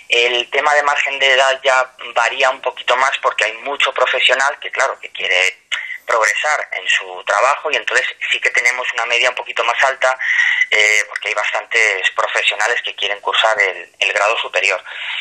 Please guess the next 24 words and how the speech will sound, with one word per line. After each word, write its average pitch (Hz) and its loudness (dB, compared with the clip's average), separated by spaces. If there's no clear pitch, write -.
Pero 151 4
bueno, 147 4
o 127 0
sea, 139 2
en 139 2
general 139 2
son, 117 2
son 135 2
chavales 104 2
jóvenes 151 4
que, 104 -2
que 127 -2
lo 113 2
que - -4
sueñan 113 2
es 113 2
con 98 0
desarrollar 104 2
esa 110 -2
profesión - 0
que - -2
es - -6
la 92 -8
de, - -10